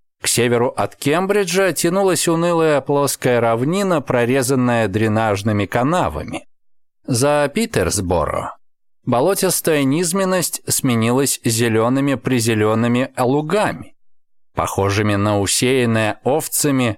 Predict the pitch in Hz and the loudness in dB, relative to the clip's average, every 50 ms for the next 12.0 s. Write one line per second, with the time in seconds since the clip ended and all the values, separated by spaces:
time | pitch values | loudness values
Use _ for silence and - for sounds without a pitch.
0 | - - - 98 104 - - 123 113 107 104 101 98 104 101 98 95 90 - - | -8 -6 -4 -4 -4 -2 -2 0 0 0 0 0 0 0 0 0 0 -2 -4 -4
1 | - - 139 120 - - - - - - - - - - - - - _ _ _ | -2 -2 0 -2 -2 -4 -8 -10 -8 -6 -6 -6 -6 -8 -12 -12 -16 _ _ _
2 | _ _ _ _ _ _ _ - - - - 151 180 208 202 - 196 185 175 165 | _ _ _ _ _ _ _ -10 -8 -4 -2 0 0 0 0 0 0 0 2 2
3 | 170 196 214 208 - - 185 170 165 185 175 - - 156 135 113 92 - - - | 0 0 0 -2 -2 0 0 0 0 0 -2 -2 -2 0 0 0 0 0 -2 -2
4 | 92 87 117 131 - - - - 208 202 185 - - 101 90 82 87 - 90 - | 0 0 0 0 -2 -2 -2 -2 -2 -2 -2 -2 -2 -2 -2 -2 -4 -4 -4 -4
5 | 98 104 - - - - 139 131 131 123 113 98 98 98 101 107 - - 156 151 | -6 -4 -4 -4 -2 0 0 2 2 2 0 0 0 0 0 0 0 -2 -2 -2
6 | - - - 180 175 - - - - 170 165 143 - - - 151 151 143 123 123 | -2 -2 -2 -2 -2 -2 -4 -4 -2 -2 -2 -2 -4 -4 -2 0 0 0 0 -2
7 | 123 135 143 143 135 131 127 120 - - - 139 127 117 123 120 117 120 120 120 | 0 0 0 2 2 2 2 0 0 0 0 0 0 2 2 0 0 0 0 0
8 | 120 117 - - 131 131 135 139 143 170 165 107 - - - - - - _ - | 0 -2 -2 -2 0 0 0 0 0 0 0 -2 -2 -6 -12 -16 -20 -20 _ -20
9 | - _ _ _ _ _ - - 85 107 117 120 - 247 262 226 - 226 214 196 | -20 _ _ _ _ _ -6 -2 0 0 0 0 0 -2 -2 -2 0 0 0 0
10 | 175 156 175 185 180 165 - 165 147 131 - - 196 208 220 190 - 143 156 147 | 0 0 0 0 0 0 0 -2 -2 0 0 -2 -2 -2 -2 -2 0 0 0 0
11 | 131 - 131 120 113 110 - - - - 147 147 147 131 98 67 - - - | 0 0 0 0 0 0 -2 -2 -2 0 0 0 2 0 -2 -2 -6 -8 -12